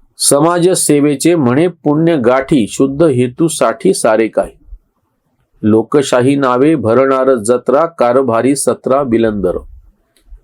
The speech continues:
कांत म्हणे ऐक राजा मतदारा,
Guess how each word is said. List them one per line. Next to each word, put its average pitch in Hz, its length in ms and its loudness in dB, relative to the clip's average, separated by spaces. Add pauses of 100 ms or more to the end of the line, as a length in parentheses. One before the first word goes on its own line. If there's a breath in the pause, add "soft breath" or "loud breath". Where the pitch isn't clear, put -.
(500)
कांत 160 340 0
म्हणे 131 380 2
ऐक 120 300 -2
राजा 131 540 2
मतदारा, 110 580 0